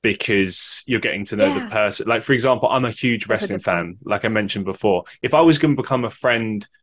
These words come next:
Speaker 1: of, like, one of my favorite wrestlers, I can't be sitting there the whole time being like, "Oh my God, oh my God, you're amazing, da, da, da, da." And I'm not saying, like, everyone would do that, but, like,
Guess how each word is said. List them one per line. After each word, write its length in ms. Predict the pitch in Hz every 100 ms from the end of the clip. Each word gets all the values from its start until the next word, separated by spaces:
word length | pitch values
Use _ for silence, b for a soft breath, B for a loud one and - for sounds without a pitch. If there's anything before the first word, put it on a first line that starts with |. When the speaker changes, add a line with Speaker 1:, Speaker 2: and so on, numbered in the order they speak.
| _
Speaker 1:
of, 140 | 107 107
like, 140 | 110
one 100 | 110
of 60 | 107
my 100 | 104
favorite 680 | - 117 110 101 98 104 -
wrestlers, 720 | 104 104 - 71 80 - - b b -
I 120 | 120
can't 300 | - 147 123
be 100 | 127
sitting 380 | - - 110 113
there 400 | 107 104 101 98 b b -
the 80 | 110
whole 200 | 110 107
time 260 | 117 104
being 140 | 101 101
like, 120 | 113
"Oh 140 | 262
my 120 | 311
God, 180 | 302 320
oh 40 | 311
my 80 | 302
God, 180 | 311
you're 100 | 302
amazing, 420 | 294 302 302 294 285
da, 100 | 277
da, 80 |
da, 100 | 277
da." 160 | 254 233
And 140 | 156 180
I'm 80 |
not 120 | 202 180
saying, 140 | 185
like, 140 | 156
everyone 340 | 139 131 123 113
would 140 | 107
do 160 | 117 110
that, 180 | 95 -
but, 140 | 98
like, 340 | 107 104 -